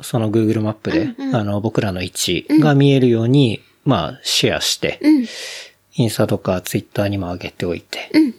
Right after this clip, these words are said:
Speaker 1: ていうのを、ちょっと、うん、やりましたね。
Speaker 2: うんうん。
Speaker 1: なんかあれも結構、まあ、なんていうの？長丁場だけど、
Speaker 2: うん。
Speaker 1: まあ、時々見たら、「おー、動いてる」みたいな感じで、
Speaker 2: うんうん。
Speaker 1: うん。すごい面白かったらしい。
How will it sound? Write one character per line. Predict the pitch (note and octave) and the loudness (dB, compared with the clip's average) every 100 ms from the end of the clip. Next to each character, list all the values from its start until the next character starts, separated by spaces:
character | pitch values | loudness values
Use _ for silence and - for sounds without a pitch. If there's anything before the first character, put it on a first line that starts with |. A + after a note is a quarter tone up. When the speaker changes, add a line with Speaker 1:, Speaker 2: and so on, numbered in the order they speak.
| _ _ _ | _ _ _
Speaker 1:
て | - | 2
い | D3+ | 4
う | D3 C3+ | 6 4
の | F2 | 0
を、 | - _ - - | -6 _ -20 -6
ち | G2 | -6
ょ | |
っ | |
と、 | - - - _ - - | -6 -12 -12 _ -8 -4
う | |
ん、 | F#2+ E2 _ - | -2 -4 _ -4
や | G2+ | -4
り | F2 | -2
ま | - | -6
し | - | -6
た | A2+ | -8
ね。 | A#2+ - | -12 -2
Speaker 2:
う | D4 | 2
ん | |
う | C#4+ A3+ C4 C4+ | 2 2 2 2
ん。 | C#4 - _ _ _ _ _ - | -2 -12 _ _ _ _ _ -4
Speaker 1:
な | |
ん | F#3 | -2
か | |
あ | A#2 | 0
れ | |
も | D#3+ F3 | 0 2
結 | G#3+ G#3+ _ | 2 0 _
構、 | - B2 F2+ - _ - _ _ _ _ _ - | 2 2 2 -6 _ -20 _ _ _ _ _ -2
ま | C3 C#3 C3 A#2 F#2+ F2+ - | 2 4 4 2 -2 -8 -6
あ、 | |
な | A#2+ | -6
ん | A2+ | -4
て | F#2 | -8
い | |
う | |
の？ | G2+ _ - | -10 _ -2
長 | B2 B2 | 0 0
丁 | - B2 | 2 2
場 | F2 | 2
だ | F2 | -2
け | - | -6
ど、 | - F2+ - | -8 -10 -2
Speaker 2:
う | E4 | 2
ん。 | C#4+ - | 2 2
Speaker 1:
ま | |
あ、 | - | 2
時 | B2+ C3 | 4 4
々 | B2 C3+ | 4 2
見 | B2 | 2
た | A#2 | 0
ら、 | F#2+ - | 0 2
「お | B2 A2+ | 2 2
ー、 | |
動 | A2 | 0
い | B2 | 0
て | G#2+ | -2
る」 | F2 | -8
み | E2 | -8
た | A#2 | -8
い | - | 2
な | F4+ | 2
感 | E4+ C4+ | 4 4
じ | D#4 | 4
で、 | C4+ - - | 2 -2 -4
Speaker 2:
う | A#2+ | -4
ん | |
う | |
ん。 | F2+ | -4
Speaker 1:
う | |
ん。 | - _ _ _ _ - | -10 _ _ _ _ -8
す | - B2+ | 0 2
ご | A2+ | 2
い | - _ - | -2 _ 0
面 | C3 A#2 | 2 2
白 | A#2+ | 2
か | A#2 | 0
っ | - | -4
た | G2 | -4
ら | |
し | - - | -6 -8
い。 | - | -12